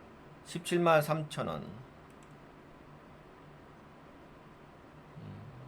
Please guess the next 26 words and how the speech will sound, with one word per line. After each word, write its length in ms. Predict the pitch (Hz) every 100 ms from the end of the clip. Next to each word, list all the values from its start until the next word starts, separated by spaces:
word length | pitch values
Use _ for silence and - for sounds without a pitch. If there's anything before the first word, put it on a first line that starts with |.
| - -
한 160 | 127 98
이 60 |
정도? 340 | 98 92 110 175 - -
예, 360 | 90 87 107
여기가 760 | 117 156 165 160 147 143 143 127
이제 200 | 110 110
그 160 | -
다음 260 | 123 123 113
지지 280 | - 101 101
라인으로 300 | 92 87 78
봐야죠. 320 | 76 - - - - - - - - - - - - - - - - - - - - -
여기가 440 | 113 139 139 131 - -
옹기종기 440 | 127 151 156 151 123
모였죠? 440 | 98 123 - 165 - - -
예, 40 | 87 85 101 - - - - - - - - -
캔들. 420 | 131 120 104 147 - - - - -
그래, 300 | 139 135 117
옹기종기 640 | 104 151 185 185 175 160
캔들이 320 | 160 175 170
모였으면 720 | 139 113 139 135 135 120 113 104
여기 240 | 107 110
지금 340 | - - 113
단기 300 | - 107 139
저항대 340 | 143 131 120 120
맞은 320 | 95 90 98
자리죠. 400 | 113 151 -